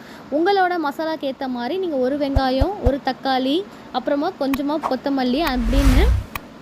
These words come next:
உங்க தேவைக்கு ஏத்த மாதிரி நீங்க குறைச்சிக்கலாம். இப்போ நான் அஞ்சு முட்டையை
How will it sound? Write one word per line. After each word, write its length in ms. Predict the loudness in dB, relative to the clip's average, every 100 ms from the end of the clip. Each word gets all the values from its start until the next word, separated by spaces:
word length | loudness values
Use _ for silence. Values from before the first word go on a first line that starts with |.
| -2
உங்க 180 | 0 0 0
தேவைக்கு 380 | 2 0 0 0
ஏத்த 140 | 0 0
மாதிரி 260 | 0 0
நீங்க 140 | -2 -2 -2
குறைச்சிக்கலாம். 680 | -2 -4 -4 0 2 2 0 -2 -6 -20 -20 -20 -20 -20 -20 -20 -18 -18 -18 -18 -16 -14 -8
இப்போ 120 | -2 0
நான் 200 | 2 0 0 -2
அஞ்சு 220 | 0 0 -2
முட்டையை 320 | -2 0